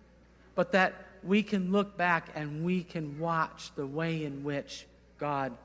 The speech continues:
worked. One of the things that Tammy and I did very early on in our marriage was keep a blessing journal. And it just began to, to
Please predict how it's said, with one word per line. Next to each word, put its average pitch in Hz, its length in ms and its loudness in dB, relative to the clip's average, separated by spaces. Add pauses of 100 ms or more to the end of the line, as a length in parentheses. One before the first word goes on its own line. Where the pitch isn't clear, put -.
(200)
worked. - 540 -8 (1040)
One 202 120 4
of 220 40 6
the 208 100 2
things 214 240 4
that 180 160 2 (460)
Tammy 196 300 2
and 180 80 4
I 165 100 4
did 190 260 4 (200)
very 202 300 6
early 196 320 4
on 185 240 4
in 170 80 2
our 151 160 2
marriage 175 480 2
was 156 260 -6
keep - 220 -2
a 147 80 4
blessing 156 640 -4
journal. 151 440 -4 (920)
And 185 120 2
it 190 120 2
just 233 260 0
began 208 520 4
to, 190 200 0 (280)
to 190 140 2